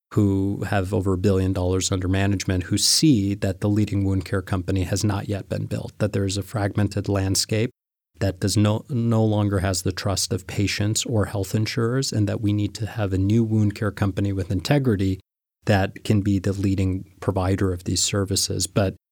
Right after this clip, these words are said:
you know, we have to do ten times as much with less resources to be very, very capital efficient, just based on how, as a startup now, you know, access to capital has become more challenging. So we,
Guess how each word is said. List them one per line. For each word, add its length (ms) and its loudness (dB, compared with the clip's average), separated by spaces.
you 120 4
know, 80 4
we 240 4
have 240 0
to 100 -2
do 180 0
ten 380 2
times 460 2
as 160 -2
much 440 -4
with 200 0
less 280 0
resources 760 0
to 100 -2
be 240 -4
very, 380 4
very 300 0
capital 460 -2
efficient, 720 -2
just 240 0
based 240 0
on 160 -2
how, 340 -2
as 140 -4
a 60 -4
startup 500 2
now, 380 0
you 140 0
know, 260 -2
access 440 -2
to 80 -2
capital 560 -4
has 340 0
become 380 -4
more 140 -8
challenging. 600 -6
So 160 -2
we, 160 4